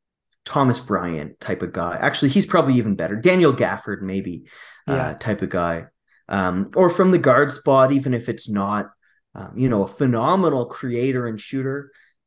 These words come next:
Speaker 1: Um, I haven't really thought about options yet. Feel free to, to save me from
Speaker 2: Yeah.
Speaker 1: this floundering I'm about to do.
Speaker 2: I'm not really sure,
Speaker 1: But
Speaker 2: actually, either. I just, I was curious, like, just from a positional standpoint,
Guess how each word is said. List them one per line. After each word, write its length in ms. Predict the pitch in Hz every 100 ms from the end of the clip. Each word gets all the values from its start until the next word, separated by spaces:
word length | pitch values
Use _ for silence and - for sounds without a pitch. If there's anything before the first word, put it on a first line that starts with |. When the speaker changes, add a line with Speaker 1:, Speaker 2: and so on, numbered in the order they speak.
| _
Speaker 1:
Um, 500 | 90 85 85 - - _ _ _ _ _ _ _ - _
I 100 | -
haven't 200 | 110 117
really 240 | 107 113 101
thought 300 | - 101 101
about 240 | 101 92
options 540 | 85 87 - 87 80 -
yet. 240 | 82 - _ _ _ _ - - 117
Feel 240 | - 147
free 260 | 131 151 143
to, 220 | 113 -
to 160 | -
save 340 | 120 - 110 107
me 120 | 101
from 140 | 98 170
Speaker 2:
Yeah. 120 | 135
Speaker 1:
this 80 | 127
floundering 500 | 101 92 92 87 87
I'm 140 | 90
about 240 | 87 82 -
to 80 |
do. 140 | 92 82
Speaker 2:
I'm 80 | 175
not 100 | 202
really 160 | 202 185
sure, 200 | - 180
Speaker 1:
But 80 | 113
Speaker 2:
actually, 240 | - 165
either. 220 | 156 180
I 60 | 170
just, 160 | 165
I 60 | -
was 160 | 165 -
curious, 340 | 180 170 -
like, 140 | 160 127
just 160 | - 165
from 140 | 180
a 20 | 151
positional 460 | - 147 143 156
standpoint, 560 | - 147 143 - 147 151